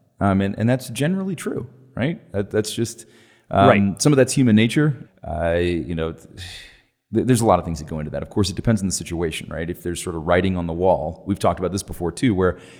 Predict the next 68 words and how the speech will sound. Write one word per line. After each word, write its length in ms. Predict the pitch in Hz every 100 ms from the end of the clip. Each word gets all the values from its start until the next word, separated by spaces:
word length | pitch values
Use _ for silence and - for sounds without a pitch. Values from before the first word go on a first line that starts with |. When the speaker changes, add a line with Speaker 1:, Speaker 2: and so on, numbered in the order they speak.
| -
Speaker 1:
sometimes 520 | - 113 110 95 90
founders 400 | - 104 98 90
are 40 | 82
the 80 |
last 360 | 82 87 87 -
ones 180 | 85 82
to 100 | -
see 220 | - 107
that. 220 | 82 78 71
And 100 | 87
we're 100 | 85
like, 220 | 85 85 -
you 60 | 82
know, 220 | 78 82 - 101
<laughs> 140 | -
we 140 | -
talked 220 | 123 101 -
about 120 | 87
in 60 | 90
the 60 |
context 380 | - 87 87 -
of 60 | 85
investors, 460 | 92 92 82 -
like, 200 | - -
"Yeah, 80 | -
no, 140 | - - - - _
we 180 | 107 170
wrote 280 | 226 214 -
you 180 | 165 127
off 200 | 131 123
as 100 | 107
a 40 |
loss, 440 | 92 101 117 110 - -
uh, 340 | 90 90 82 - -
a 100 | 92
year 220 | 98 131
and 80 | 110
a 40 |
half 280 | 82 101 -
ago. 360 | - - 65 90 - _ _
You 100 | 101
don't 120 | 120
need 140 | 123 107
to 60 |
come 180 | 110 101
and 100 | 87
apologize 500 | 85 85 78 - -
to 100 | -
us. 120 | -
We, 400 | 98 98 92 104 -
we 200 | 107 98
knew 140 | 101
you 140 | 92
were 80 | 90
going 180 | 87 87
out 80 | 80
of 60 | 82
business." 380 | 87 80 78 - - _ _ _
Often 320 | 110 101 101
founders 320 | 90 107 98 85
are 80 | 87
the 60 |
last 260 | 82 80 -
ones 200 | 80 76
to 80 | 80
see 240 | - 82
these 200 | 87 95
things. 440 | 120 131 156 -